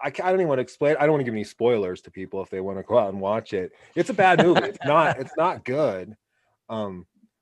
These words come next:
Speaker 1: but if
Speaker 2: People
Speaker 1: you
Speaker 2: like
Speaker 1: want,
Speaker 2: vampire movies, so.
Speaker 1: if, if you're dedicated to the Lost Boys series, or not, I guess it is now a series with two of them, but if you're dedicated to Lost Boys and those characters, go check it out. It would be interesting to see where they, where they took it and everything.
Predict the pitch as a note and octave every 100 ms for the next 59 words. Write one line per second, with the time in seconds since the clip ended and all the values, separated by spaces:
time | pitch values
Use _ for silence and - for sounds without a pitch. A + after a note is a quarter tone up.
0 | - A#2 A#2 D3 C#3+ C3 D3+ E3+ C3 G#2+
1 | G#2 G2 A#2+ F#2 G2 D#3+ - D3 C#3 C#3+
2 | C#3 C3 D3 D3+ C#3+ D3+ D3 D3+ C#3+ D3
3 | B2 A#2+ A#2+ A#2 A#2+ A2 A2 A#2 G#2+ G2+
4 | G2 - _ _ _ _ _ _ - G#2+
5 | G2+ F#2+ A2 A2+ G#2+ G#2 G#2 A2 G2+ A2+
6 | G2 F2+ F2 F#2+ F2+ F#2 - G#2 G2 F#2
7 | F2+ G#2 A#2 C3 B2 B2+ A#2 A2 A2 -
8 | G2+ F#2+ G#2 F#2+ G#2+ G#2+ G2 G#2+ G#2 _
9 | _ _ _ _ D3+ D3+ D#3 D3 C3+ B2+
10 | B2 G#2+ B2 A#2 G#2+ A#2+ A#2+ A2+ - A#2+
11 | G#2+ - A2+ G#2 G2+ F#2 F2+ _ _ _
12 | _ - A#2 G#2 F#2+ - B2+ A#2 F2 D2
13 | _ _ _ _ _ - G#2+ G2+ F#2+ F2+
14 | F#2 - F#2 F2+ F2